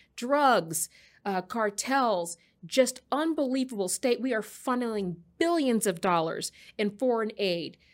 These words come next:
to Ukraine and other countries, and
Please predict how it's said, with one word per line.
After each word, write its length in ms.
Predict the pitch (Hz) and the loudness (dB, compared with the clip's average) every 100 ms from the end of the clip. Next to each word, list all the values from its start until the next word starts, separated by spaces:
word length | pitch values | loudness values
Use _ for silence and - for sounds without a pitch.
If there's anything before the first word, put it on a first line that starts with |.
| _ _ _ - | _ _ _ -4
to 580 | 254 233 214 202 196 196 _ - | 0 0 -2 -2 -4 -8 _ -8
Ukraine 760 | 196 190 - 262 262 269 285 - - | -4 -4 -2 0 0 -2 -4 -4 -2
and 160 | 214 202 | -2 0
other 200 | 226 220 | -2 -2
countries, 720 | 240 262 254 294 285 277 - - | -2 -4 -2 -2 -2 -4 -8 -2
and 360 | 240 254 254 | 0 2 0